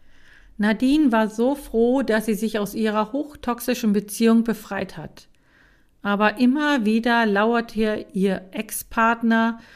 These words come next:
vor ihrer Wohnung oder beim Arbeitgeber auf.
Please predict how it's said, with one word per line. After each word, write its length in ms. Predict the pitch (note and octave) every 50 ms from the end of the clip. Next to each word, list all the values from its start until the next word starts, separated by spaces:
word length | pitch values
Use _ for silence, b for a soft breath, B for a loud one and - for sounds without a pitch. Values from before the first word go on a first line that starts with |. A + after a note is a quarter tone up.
| B B B B B
vor 240 | - - B3 B3 A3+
ihrer 380 | A3 A3 G#3 F#3+ F#3+ F#3+ F3+
Wohnung 420 | G#3 A3+ A#3 B3+ B3 C4 B3+ B3 A#3
oder 300 | - G#3+ G#3+ A#3 A3+ A3
beim 260 | A3+ A#3 A#3 A#3+ B3
Arbeitgeber 760 | C#4 C4+ A#3+ G#3 F#3 F3+ F#3 - F3+ F3+ F#3 G#3+ A3 - F#3+
auf. 380 | F3 - - - - - -